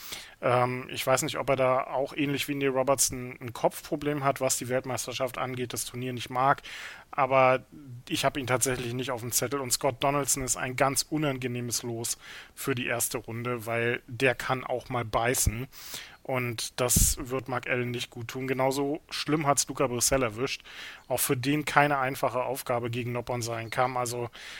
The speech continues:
sehe ich sehr, sehr schwer, zumal Luca Brissell seinen Flow irgendwie ein bisschen hat, den er zum Ende des letzten Jahres ja hatte, als er das U-K Championship Finale erreicht hat, die Scottish Open gewonnen hat. Also irgendwie ist es so ein bisschen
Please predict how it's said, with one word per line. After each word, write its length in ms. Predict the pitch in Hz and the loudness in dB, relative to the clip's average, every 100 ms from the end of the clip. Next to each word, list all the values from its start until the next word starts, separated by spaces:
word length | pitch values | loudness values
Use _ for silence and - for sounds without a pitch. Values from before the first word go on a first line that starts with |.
| - | -14
sehe 360 | - 110 139 156 | 0 4 6 6
ich 100 | 143 | 4
sehr, 300 | - 123 143 | 4 6 6
sehr 160 | 135 131 | 6 2
schwer, 340 | - 127 127 | 2 4 2
zumal 340 | - 135 123 | 2 0 0
Luca 220 | 131 131 131 | 0 2 2
Brissell 640 | 123 127 151 147 151 147 - - - - | 2 2 6 8 6 4 -4 -10 -12 -10
seinen 380 | 131 139 147 147 | 4 6 8 4
Flow 440 | - 170 233 180 | 4 6 6 4
irgendwie 300 | 127 127 123 | 0 -4 -4
ein 100 | 139 | 0
bisschen 220 | 160 - - _ _ _ _ _ _ _ - | 2 2 0 _ _ _ _ _ _ _ -4
hat, 140 | - | -4
den 140 | 123 | -2
er 140 | 123 117 | -2 0
zum 200 | - 143 | 0 2
Ende 240 | 139 156 | 2 4
des 220 | 143 135 | 4 4
letzten 320 | 135 131 - 139 | 2 2 0 2
Jahres 340 | 139 151 - | 4 4 2
ja 100 | 110 | 0
hatte, 200 | 120 139 | -2 -2
als 180 | 120 - | -2 -2
er 60 | |
das 160 | 113 - | -2 -4
U-K 280 | 117 156 151 | 0 0 2
Championship 440 | 143 135 120 131 | -2 -4 -6 -6
Finale 400 | - 131 123 127 | -4 -2 2 2
erreicht 420 | 131 120 123 120 | 2 2 -2 0
hat, 220 | 135 123 - - - - - | 0 -2 -4 -14 -14 -16 -8
die 80 | 123 | 0
Scottish 420 | 120 143 131 131 | 2 2 0 -2
Open 260 | - 151 147 | -2 -2 -2
gewonnen 380 | 131 123 131 123 | -2 0 0 0
hat. 140 | 127 | -2
Also 180 | 143 131 - | -4 -4 -4
irgendwie 340 | 185 170 170 | -4 -4 -2
ist 160 | 165 - | 0 0
es 140 | 143 | 0
so 80 | 151 | 0
ein 120 | 139 | 0
bisschen 540 | 156 - 160 143 143 | 4 4 4 2 -2